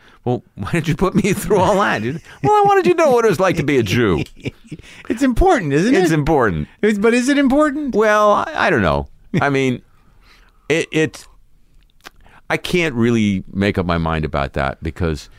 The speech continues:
Speaker 1: uh, when you're in a tribe, it feels good.
Speaker 2: Yeah.
Speaker 1: But when you look at tribalism <laughs> as an overall human phenomenon, it, it may not be the best of things. It, it's unavoidable. So
Speaker 2: But
Speaker 1: you
Speaker 2: there's a sense of community, a sense
Speaker 1: Oh,
Speaker 2: of,
Speaker 1: yeah.
Speaker 2: uh, of shared, uh,
Speaker 1: I was, I was talking to a friend yesterday,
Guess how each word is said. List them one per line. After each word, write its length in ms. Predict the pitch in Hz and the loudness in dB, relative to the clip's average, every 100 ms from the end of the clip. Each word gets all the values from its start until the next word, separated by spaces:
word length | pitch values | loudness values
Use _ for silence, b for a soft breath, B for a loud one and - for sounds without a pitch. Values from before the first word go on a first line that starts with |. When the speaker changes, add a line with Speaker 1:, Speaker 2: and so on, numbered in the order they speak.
| b b b b b | b b b b b
Speaker 1:
uh, 520 | 85 78 78 73 67 - _ - | -4 -2 -2 -4 -6 -10 _ -6
when 220 | 92 98 | -2 0
you're 140 | 98 - - | -2 -4 -4
in 140 | 127 | -2
a 80 | 131 | -2
tribe, 640 | - 104 92 92 92 85 | -2 -2 0 2 0 -2
it 100 | 82 | -8
feels 360 | - 85 78 - | -4 -4 -4 -4
good. 420 | 80 73 71 73 | -2 -2 -2 -2
Speaker 2:
Yeah. 300 | 104 90 87 - | -2 0 -2 -6
Speaker 1:
But 80 | 87 | -4
when 160 | 90 | -2
you 80 | 95 | -2
look 180 | 98 107 | -2 -4
at 100 | 92 | -6
tribalism 840 | - 90 78 82 78 78 76 73 - _ _ | -4 -2 -2 -2 -4 -4 -6 -8 -12 _ _
<laughs> 520 | - - - - - | -6 -6 -10 -10 -6
as 140 | - 117 | -4 -2
an 180 | 92 80 | -2 -4
overall 440 | 98 95 95 95 92 | -4 -2 0 0 0
human 260 | 101 90 | 0 0
phenomenon, 640 | 80 101 85 80 76 71 71 B B B B - | -2 -4 -4 -4 -4 -4 -6 B B B B -6
it, 180 | 85 - | -4 -2
it 200 | 87 - | -4 -2
may 180 | 95 | -2
not 260 | 87 80 71 | -2 -4 -4
be 140 | 78 | -6
the 100 | 71 | -6
best 300 | 65 71 - | -6 -8 -8
of 60 | 71 | -12
things. 340 | 80 85 107 | -8 -6 -6
It, 140 | 80 - | -10 -10
it's 200 | 85 - | -12 -12
unavoidable. 640 | 80 73 71 87 71 69 76 | -10 -8 -6 -6 -6 -10 -8
So 80 | |
Speaker 2:
But 100 | 151 | -4
Speaker 1:
you 60 | 180 | 0
Speaker 2:
there's 200 | 196 165 | 0 0
a 80 | 160 | -2
sense 240 | 151 120 | -2 -4
of 140 | 107 - | -6 -6
community, 540 | 95 92 110 123 135 | -2 0 0 0 -2
a 80 | 92 | -2
sense 260 | - 95 | -4 -2
Speaker 1:
Oh, 120 | 302 302 | 0 2
Speaker 2:
of, 60 | |
Speaker 1:
yeah. 240 | 339 262 - | 2 0 0
Speaker 2:
uh, 420 | 90 95 104 98 | -2 -2 -2 -2
of 180 | 113 - | -4 -4
shared, 580 | - 123 123 120 107 | -2 0 4 2 2
uh, 340 | 113 107 101 98 | 0 2 2 0
Speaker 1:
I 80 | 147 | 0
was, 200 | 156 147 | 0 0
I 100 | 151 | 0
was 100 | 139 | 0
talking 260 | 147 135 117 | 0 -2 -2
to 80 | |
a 60 | 101 | -2
friend 260 | - 110 104 | -2 0 0
yesterday, 480 | 110 95 78 67 | -2 -2 -4 -4